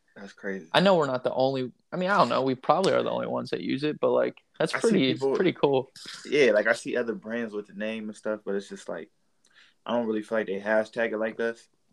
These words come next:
Speaker 2: No.
Speaker 1: And, and I don't know, bro. I mean, like you said, other people post it, but I feel like that traction coming from us. So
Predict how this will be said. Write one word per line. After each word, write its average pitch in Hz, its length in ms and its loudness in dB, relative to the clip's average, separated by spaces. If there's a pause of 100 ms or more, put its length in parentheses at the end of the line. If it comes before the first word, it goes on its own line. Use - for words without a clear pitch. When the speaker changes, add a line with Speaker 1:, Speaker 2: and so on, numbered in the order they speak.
(120)
Speaker 2:
No. - 180 -4
Speaker 1:
And, 98 300 -2 (120)
and 98 300 -4 (1040)
I 120 60 -8
don't 131 180 -4
know, 120 160 -4
bro. 98 340 -2 (220)
I 110 60 -4
mean, 113 180 0
like 113 140 0
you 117 80 -8
said, 117 160 2
other 127 160 4
people 117 220 -8
post 131 300 -2
it, 95 60 -12
but 95 80 -4
I 107 80 0
feel 117 160 -4
like 107 140 -2
that 101 160 -4
traction 110 400 -4
coming 101 240 -8
from 98 200 -6
us. 101 180 -8
So - 40 -20